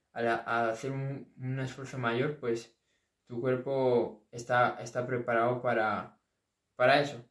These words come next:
para que cuando llegue a esas situaciones, pues pueda funcionar per-, perfectamente y que tu, tanto tus pulmones funcionen más rápido, como, como todo, tu capacidad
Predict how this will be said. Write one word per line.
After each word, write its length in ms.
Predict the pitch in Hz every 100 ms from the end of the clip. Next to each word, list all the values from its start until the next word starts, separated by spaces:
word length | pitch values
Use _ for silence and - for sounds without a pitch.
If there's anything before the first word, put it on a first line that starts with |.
| -
para 240 | 110 113
que 200 | 113 117 117
cuando 260 | 113 120
llegue 140 | 127 143
a 20 |
esas 240 | 147 135
situaciones, 840 | 131 135 127 147 143 170 170 - _ _ _ _ _
pues 300 | 120 120 120
pueda 320 | - 113 117
funcionar 840 | 117 131 123 113 110 110 107 107 _ _ _ _ -
per-, 540 | 117 113 107 - _ _ _ _
perfectamente 800 | 123 120 127 120 120 127 139 156
y 160 | 143 139
que 160 | 123
tu, 360 | 117 120 117 - _ -
tanto 320 | 123 117 120
tus 200 | 123 120
pulmones 480 | 127 127 139 147 147
funcionen 380 | 131 127 123
más 140 | 117 113
rápido, 520 | 135 139 156 170 - _ _ _ _ _
como, 1000 | - 113 113 113 113 107 104 95 85 _ _ _ _ _ _
como 200 | 120 117
todo, 180 | 127 120
tu 120 | 113
capacidad 840 | 113 110 113 123 120 123 123 117